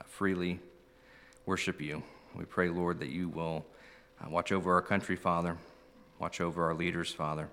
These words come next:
Uh, we pray that we will always be, um, a country, Father, that fears you. Uh, Father, we, again, are thankful, um, for Christ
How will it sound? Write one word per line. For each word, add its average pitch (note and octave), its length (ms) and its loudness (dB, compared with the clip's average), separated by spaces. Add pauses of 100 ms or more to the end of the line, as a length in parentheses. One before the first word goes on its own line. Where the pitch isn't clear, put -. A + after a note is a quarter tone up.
(800)
Uh, - 140 -14
we D#2+ 80 -8
pray D#2+ 260 0
that D2+ 160 -6
we F2 100 -4
will E2 140 0
always E2 300 0
be, E2 360 -4 (380)
um, C#2+ 160 -6
a D#2 60 -8
country, F#2+ 320 2
Father, F2 320 6
that D#2 120 -8
fears E2+ 320 0
you. D#2 180 -8 (2500)
Uh, - 60 -14
Father, F2+ 320 4
we, E2+ 320 0 (180)
again, F2 340 2
are E2 100 4
thankful, F2 580 0 (480)
um, - 220 -14 (140)
for - 100 -20
Christ F2+ 600 2